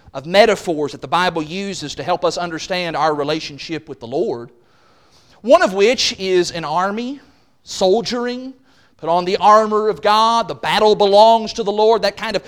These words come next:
military imagery. That's used a few times in Scripture. But you need to know that that is never used in reference to the marriage relationship or to the home. Yes, I do realize that the term submit used in verse twenty-two,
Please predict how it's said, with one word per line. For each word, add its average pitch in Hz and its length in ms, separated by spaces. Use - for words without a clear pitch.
military 233 840
imagery. 233 560
That's 320 220
used 415 240
a 240 40
few 240 220
times 135 500
in 147 160
Scripture. 127 560
But - 160
you 480 80
need 480 100
to 240 60
know 269 160
that 233 100
that 285 160
is 190 140
never 254 340
used 233 560
in 214 160
reference 185 580
to 208 120
the 180 100
marriage 185 580
relationship 131 880
or 202 140
to 240 180
the 190 160
home. 185 580
Yes, 269 240
I 262 120
do 254 200
realize 214 500
that 185 120
the 180 60
term 247 320
submit 214 680
used 190 220
in 185 100
verse 202 160
twenty-two, 185 720